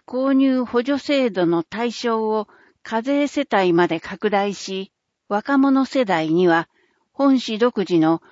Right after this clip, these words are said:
奨学金返還支援制度を、また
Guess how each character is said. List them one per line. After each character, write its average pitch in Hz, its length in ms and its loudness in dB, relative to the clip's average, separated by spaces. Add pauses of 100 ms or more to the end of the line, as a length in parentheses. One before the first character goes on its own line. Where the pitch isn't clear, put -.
奨 262 340 -2
学 - 360 -4
金 240 400 -2
返 262 280 0
還 269 320 2
支 - 160 -6
援 269 220 2
制 254 320 0
度 175 160 0
を、 147 220 -6 (640)
ま 185 180 -6
た 208 260 -2